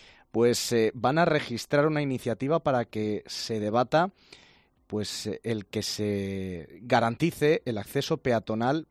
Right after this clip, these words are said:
permanente y continuo a la playa pequeña de Langre. Esto,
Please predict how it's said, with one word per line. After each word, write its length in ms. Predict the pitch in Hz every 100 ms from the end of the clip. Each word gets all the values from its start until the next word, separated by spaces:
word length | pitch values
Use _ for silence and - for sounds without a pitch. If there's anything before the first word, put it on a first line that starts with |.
| _
permanente 480 | 113 104 107 135 147
y 40 |
continuo 360 | 123 113 139 143
a 40 |
la 100 | 107
playa 240 | 120 135
pequeña 400 | 135 101 127 120
de 60 | 98
Langre. 340 | 127 156 90 - - - - - _ _ _ _ _
Esto, 440 | - 131 - 165